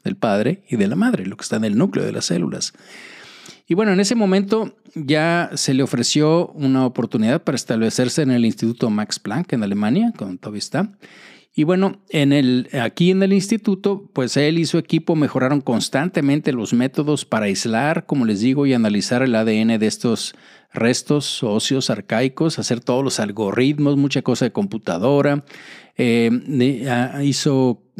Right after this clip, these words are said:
pues, contratación y asociación con mucha gente de epidemiólogos y de muchas especialidades que básicamente lo trataban,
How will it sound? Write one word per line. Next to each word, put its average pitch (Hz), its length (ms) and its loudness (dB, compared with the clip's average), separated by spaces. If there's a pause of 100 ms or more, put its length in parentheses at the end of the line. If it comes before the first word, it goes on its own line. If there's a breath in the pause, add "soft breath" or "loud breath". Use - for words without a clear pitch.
(160)
pues, - 180 -2
contratación 135 880 0
y 139 60 4
asociación 123 720 0
con 120 240 0
mucha 156 640 0
gente 123 560 0
de 101 560 -2 (480 loud breath)
epidemiólogos 123 1600 4
y 110 260 0
de 107 100 2
muchas 143 400 4
especialidades 113 1080 0
que 101 400 -4
básicamente 113 960 -2 (400 soft breath)
lo 120 200 2
trataban, 135 720 0